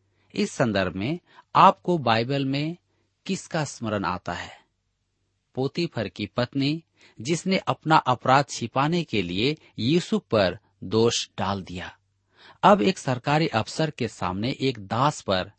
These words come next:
कौन विश्वास करता है? जी हाँ, यूसुफ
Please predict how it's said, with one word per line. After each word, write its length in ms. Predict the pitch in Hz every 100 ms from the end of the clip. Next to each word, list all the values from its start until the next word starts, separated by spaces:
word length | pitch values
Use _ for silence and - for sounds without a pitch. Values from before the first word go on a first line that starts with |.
| _
कौन 300 | - 180 190
विश्वास 440 | 117 101 110 117 -
करता 340 | 95 90 104
है? 260 | 90 87 - _ _ _ _ 113
जी 180 | 147
हाँ, 240 | 175 101 - - - -
यूसुफ 320 | 202 -